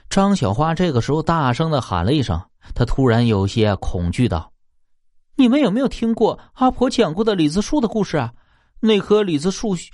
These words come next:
不会就是这棵吧？”这小李的脸色也变了。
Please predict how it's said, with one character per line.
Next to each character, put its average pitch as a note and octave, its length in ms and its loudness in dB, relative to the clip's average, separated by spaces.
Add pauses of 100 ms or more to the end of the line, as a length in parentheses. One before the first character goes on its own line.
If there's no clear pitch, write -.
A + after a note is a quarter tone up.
(280)
不 A#3+ 140 0
会 - 340 0 (140)
就 C#4 200 0
是 B3+ 140 -6
这 D#4+ 160 2
棵 F#3 180 0
吧？” C3+ 220 -4 (800)
这 G#2+ 100 0
小 G#2+ 260 2
李 A2 140 0
的 G2+ 100 0
脸 F#2+ 200 0
色 G#2+ 100 -2
也 E2+ 140 -2
变 F2+ 180 -2
了。 F#2+ 60 -10